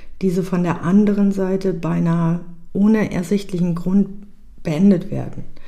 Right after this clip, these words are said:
Ähm, worauf stützt sich diese These? Ähm, also einmal die Wahrnehmung, klar, ähm, dann die eigene Erfahrung und auch Rückmeldung von Freundinnen und Freunden, die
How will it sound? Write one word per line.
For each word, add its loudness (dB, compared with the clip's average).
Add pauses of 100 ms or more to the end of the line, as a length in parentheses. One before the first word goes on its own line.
(640)
Ähm, 0
worauf -2
stützt -4
sich 0
diese 0
These? 2
Ähm, -2 (180)
also -4
einmal 0
die 2
Wahrnehmung, 4
klar, -2 (440)
ähm, 0 (240)
dann 0 (280)
die 2
eigene 4
Erfahrung 0
und 2
auch -4
Rückmeldung 0
von -2
Freundinnen 2
und -2
Freunden, 2
die 0